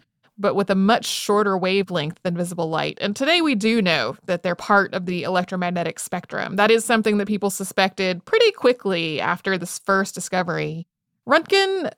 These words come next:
published a paper about his findings, which immediately revolutionized the world of medical diagnostics. For the first time ever, you could actually see things like broken bones and foreign objects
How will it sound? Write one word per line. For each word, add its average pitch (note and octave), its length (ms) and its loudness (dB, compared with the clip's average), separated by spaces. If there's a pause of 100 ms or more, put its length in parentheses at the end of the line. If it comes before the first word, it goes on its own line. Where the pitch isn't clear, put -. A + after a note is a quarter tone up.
(120)
published B3+ 440 2
a E4 40 0
paper F3+ 480 0
about F#3+ 220 4
his G#3+ 160 0
findings, E3 580 0
which G#3 240 0
immediately B3 800 4
revolutionized F#3+ 760 2
the F#3+ 80 -4
world F3 260 0
of F#3+ 160 -4
medical F3+ 300 -2
diagnostics. E3+ 1000 -2 (300)
For A#3+ 100 0
the B3+ 80 4
first D#4+ 240 4
time E4 180 4
ever, A#3+ 280 4
you A#3 140 -2
could A#3 180 2
actually B3+ 480 0
see C4 360 -4
things A#3 380 2
like A3 220 2
broken A3 560 2
bones G#3 520 2
and G3 200 -4
foreign G3 400 2
objects G3 500 2